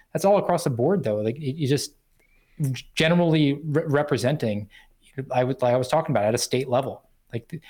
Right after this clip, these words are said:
our state representatives need to go there and be active and actually protect our, our states and our communities from an out of control government. I'm, I'm going down to Collier County here in a couple weeks to speak, because that county drafted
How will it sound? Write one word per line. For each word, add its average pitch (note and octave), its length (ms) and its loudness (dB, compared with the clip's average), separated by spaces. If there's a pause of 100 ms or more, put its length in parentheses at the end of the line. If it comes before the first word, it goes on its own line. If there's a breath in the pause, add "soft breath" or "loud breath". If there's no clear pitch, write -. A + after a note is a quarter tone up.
(120)
our C#3 100 2
state F3+ 280 0
representatives C#3 680 2
need B2+ 240 0
to C3+ 80 -2
go A#2+ 200 2
there A#2 200 -2
and A2+ 100 -4
be A#2 160 -4
active A#2 440 -2
and A2 100 0
actually A#2 300 -2
protect - 640 -4 (340)
our, G#2 360 -2 (480)
our A#2+ 100 0
states A#2+ 460 -2
and A#2+ 100 0
our A2+ 80 0
communities A2 560 -2
from A2+ 320 0
an A2 80 2
out G#2+ 140 2
of G#2+ 60 -2
control A2 280 -4
government. A2 400 -2
I'm, B2 180 -2
I'm C#3 140 2
going C#3 180 2
down C3 200 2
to B2+ 60 0
Collier B2+ 360 2
County B2 460 -2
here A#2 400 0 (320 loud breath)
in B2 100 0
a - 20 -6
couple A#2+ 300 -2
weeks C3+ 240 0
to B2 60 -4
speak, - 420 -4 (180 loud breath)
because A#2 240 -2
that C3+ 240 0
county A#2+ 640 0 (200 loud breath)
drafted B2 760 0